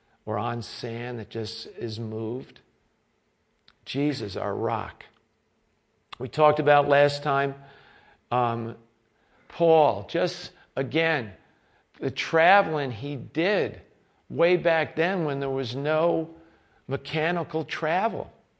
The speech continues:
It was on foot or by mule or by horse. And the distance that he covered was phenomenal. Just up here, just four hundred miles, uh, if you went by sea, three hundred miles if you took the land route.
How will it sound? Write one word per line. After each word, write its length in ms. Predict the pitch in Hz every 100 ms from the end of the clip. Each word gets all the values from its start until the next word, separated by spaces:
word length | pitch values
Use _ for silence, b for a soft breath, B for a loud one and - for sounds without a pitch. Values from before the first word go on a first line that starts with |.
| _ _
It 60 | 139
was 180 | 147
on 200 | 151 156
foot 520 | 143 - 160 196 180 113
or 140 | 110
by 220 | 110 127
mule 320 | 127 120 151
or 340 | 170 151 113 107
by 240 | 117 110
horse. 580 | 104 - 80 71 - -
And 120 | 120
the 80 | 120
distance 640 | - 165 190 - 165 143
that 180 | 151 143
he 120 | 127
covered 580 | - - 175 226 156 107 b b b b b
was 220 | 151 151
phenomenal. 800 | - 151 151 160 208 185 117 - _ _ _ _ _ _ -
Just 340 | 160 165 -
up 180 | 165 -
here, 460 | - 185 196 143
just 360 | 113 147 151 -
four 280 | - 165 175
hundred 220 | 175 160
miles, 760 | 156 143 165 165 123 107 - - b b b b b _ -
uh, 320 | 127 120 - - -
if 160 | 180 113
you 80 | 131
went 200 | 143 139
by 160 | 139
sea, 340 | 135 - 156 135
three 320 | - 151 160
hundred 260 | 160 151 147
miles 440 | 143 143 139 127
if 120 | 139
you 60 | 135
took 280 | - 151 -
the 100 | 131
land 420 | 135 139 139 123
route. 240 | 107 -